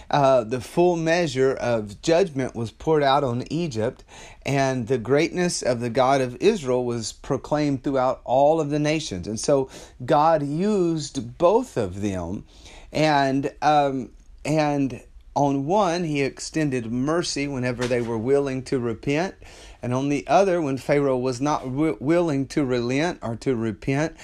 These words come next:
he further hardened him. But both were used for the purpose of God.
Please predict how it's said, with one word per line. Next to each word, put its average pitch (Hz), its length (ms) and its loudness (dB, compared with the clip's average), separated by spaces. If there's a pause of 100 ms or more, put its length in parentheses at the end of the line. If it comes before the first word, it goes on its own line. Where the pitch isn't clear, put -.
(180)
he 139 140 0
further 151 440 2
hardened 180 460 0
him. 127 300 -2
But 113 280 -6
both 160 460 4 (300)
were 123 100 0
used 139 560 0
for 139 160 0
the 120 140 -2
purpose 131 600 -4
of 131 120 -4
God. 123 400 2